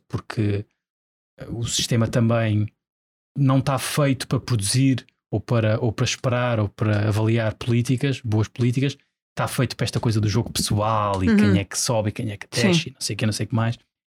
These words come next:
Speaker 1: E que acho que em Portugal também, isso também acontece. Portanto, esta interface entre público e os políticos, acho que explora isso muito bem. Quer dizer, as, as coisas, ah, tantas humilhações pelo que ele passa, porque ele
Speaker 2: Uhum.
Speaker 1: passa,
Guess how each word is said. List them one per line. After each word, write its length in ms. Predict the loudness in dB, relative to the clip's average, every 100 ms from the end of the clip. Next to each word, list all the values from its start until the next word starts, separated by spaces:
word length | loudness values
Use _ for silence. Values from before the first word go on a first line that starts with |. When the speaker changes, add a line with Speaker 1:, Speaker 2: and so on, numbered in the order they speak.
| _ -4
Speaker 1:
E 260 | 2 4 4
que 100 | 0
acho 120 | -2
que 60 | -2
em 40 |
Portugal 240 | -2 -2 0
também, 280 | 0 -2 -2
isso 80 |
também 180 | -2 -2
acontece. 400 | 0 0 0 -4 -8 _ _ _ -4
Portanto, 160 | 0
esta 160 | 0 2
interface 720 | 2 2 0 0 0 0 0
entre 200 | 0 0 -4
público 360 | 2 4 4 0
e 20 |
os 80 | -4
políticos, 720 | 0 4 4 2 -2 -4 -12 -12 _ _ _ _ -20 _
acho 200 | -2 -2
que 80 | -2
explora 380 | -6 0 2 4
isso 240 | 2 2
muito 260 | 2 2 2
bem. 140 | 0 0
Quer 80 |
dizer, 160 | -4 -2
as, 180 | -2 -4 _ -16
as 60 | -4
coisas, 440 | 0 0 0 -4 _ _ _ -6
ah, 300 | -2 0 -2 -6 _ _ -2
tantas 240 | 2 4
humilhações 640 | 4 4 2 2 2 2 -2
pelo 180 | -4
que 80 | -2
ele 100 | -2
passa, 420 | 0 -2 -2 -4
porque 200 | -4 2
ele 120 | 4 4
Speaker 2:
Uhum. 60 |
Speaker 1:
passa, 380 | 2 0 -2 -4